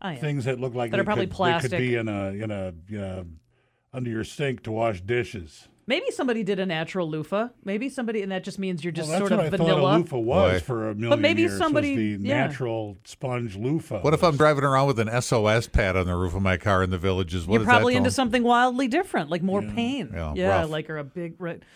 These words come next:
Speaker 3: I like
Speaker 1: Uh,
Speaker 3: that loofah for your
Speaker 1: <laughs>
Speaker 3: roofa.
Speaker 2: For the
Speaker 3: That's
Speaker 2: record,
Speaker 3: good.
Speaker 2: Carrie just did the forearm.
Speaker 3: <laughs> Yeah.
Speaker 1: A
Speaker 3: The
Speaker 1: purple loofah means you like to watch.
Speaker 2: Mm-hmm.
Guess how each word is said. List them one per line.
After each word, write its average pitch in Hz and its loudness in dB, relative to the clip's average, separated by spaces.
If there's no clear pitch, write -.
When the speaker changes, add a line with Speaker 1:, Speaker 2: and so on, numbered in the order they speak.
Speaker 3:
I 135 4
like 160 8
Speaker 1:
Uh, 226 6
Speaker 3:
that 139 6
loofah 135 4
for 160 2
your 127 4
Speaker 1:
<laughs> - -
Speaker 3:
roofa. 107 4
Speaker 2:
For - -16
the 165 -10
Speaker 3:
That's 123 2
Speaker 2:
record, - -8
Speaker 3:
good. 120 4
Speaker 2:
Carrie 123 -4
just 101 -8
did 98 -14
the 98 -8
forearm. 107 -10
Speaker 3:
<laughs> - -2
Yeah. 170 0
Speaker 1:
A - 2
Speaker 3:
The - 2
Speaker 1:
purple 403 2
loofah 294 2
means 208 0
you 220 0
like 277 -2
to 262 -2
watch. 208 -2
Speaker 2:
Mm-hmm. 113 -14